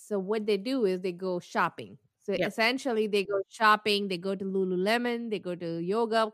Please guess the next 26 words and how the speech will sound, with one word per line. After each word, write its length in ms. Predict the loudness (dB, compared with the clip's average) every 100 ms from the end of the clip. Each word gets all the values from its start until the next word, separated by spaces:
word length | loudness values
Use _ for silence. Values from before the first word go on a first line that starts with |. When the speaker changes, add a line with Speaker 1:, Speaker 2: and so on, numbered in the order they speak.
| -4
Speaker 1:
classes, 460 | -4 -4 -6 -12
they 140 | -8 -8
go 380 | -6 -6 -6 -10 _ _ _ _ _ _
to 200 | 2 2
shamans, 760 | 4 8 8 8 6 2 0 0
they 120 | 0
go 260 | 2 0 0
everywhere 460 | 0 2 2 2 2
and 180 | 2 0
they 100 | -2
try 580 | -4 -4 2 4 4 2 -4
and 300 | -4 -6 -8
shop 560 | -14 0 4 4 2 _ _
for 140 | -8
the 100 | -8
perfect 440 | -8 -8 -6 -8 -8
happiness 580 | -6 -6 -6 -8 -10 -6
pill, 320 | -2 0 -2 -6
which 280 | -10 -12 -10
they 140 | -8 -6
never 240 | -6 -2
get. 420 | 4 4 4 -4
So 100 | -10
they 120 | -12
keep 200 | -10 -10
shopping. 420 | -2 0 0 -2